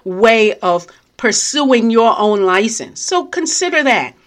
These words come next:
'cause that insider information can be very helpful and valuable to you in not cutting corners, but certainly making the, the process a bit easier for you.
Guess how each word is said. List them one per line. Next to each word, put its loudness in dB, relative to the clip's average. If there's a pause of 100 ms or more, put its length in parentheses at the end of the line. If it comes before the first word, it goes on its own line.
(340)
'cause -6
that 2
insider 4
information -2
can -10
be -12
very 0 (300)
helpful 2
and -4
valuable 0
to -8
you -10 (100)
in -2 (340)
not 0
cutting 0
corners, -2
but -8
certainly 0
making -4 (260)
the, -6
the -2
process 0
a -2
bit -4
easier -4
for -10
you. -16